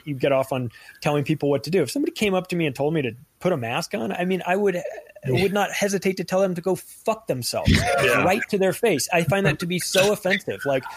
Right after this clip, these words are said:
Speaker 1: you mind your own business, man. I'm not,
Speaker 2: Yeah.
Speaker 1: you don't have the right to come up and tell me. Now, if you, if you own a store and that's your store policy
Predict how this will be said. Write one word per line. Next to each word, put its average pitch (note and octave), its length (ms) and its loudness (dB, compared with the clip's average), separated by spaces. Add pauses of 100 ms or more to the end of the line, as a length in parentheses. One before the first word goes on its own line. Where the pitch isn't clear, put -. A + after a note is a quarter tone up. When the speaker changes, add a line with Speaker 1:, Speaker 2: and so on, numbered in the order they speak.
(180)
Speaker 1:
you A3 220 0
mind C4 260 0
your A#3 100 2
own G3+ 140 2
business, C3+ 540 -6
man. A#2+ 180 -10
I'm F#3+ 100 -6
not, F#4 140 -6 (180)
Speaker 2:
Yeah. G#2+ 200 0
Speaker 1:
you - 100 2
don't - 240 0
have C3 100 0
the A#2+ 120 0
right A2+ 240 -2
to - 60 -14
come C#3 160 0
up - 80 -4
and - 100 -20
tell A#2+ 200 -6
me. C3+ 140 -6 (220)
Now, G3+ 80 2
if - 100 -6
you, A3 240 2
if - 160 0
you G#3 220 -2
own F#3 180 2
a F#3+ 60 2
store D#3 540 2
and C#3 140 -2
that's D3+ 220 -2
your E3 80 0
store F3+ 380 2
policy F3 640 0